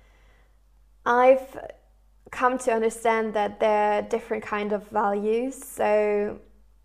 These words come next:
well, let's just start with that. What are values actually? And, and there's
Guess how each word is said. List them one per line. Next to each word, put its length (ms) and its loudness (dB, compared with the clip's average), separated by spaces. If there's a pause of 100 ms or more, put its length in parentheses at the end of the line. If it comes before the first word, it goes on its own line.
(1300)
well, 280 4
let's 260 -2
just 180 -8
start 360 0
with 220 -4
that. 320 -6 (460)
What 320 4
are 160 8
values 520 0
actually? 500 -6
And, 180 -8
and 220 -6
there's 480 2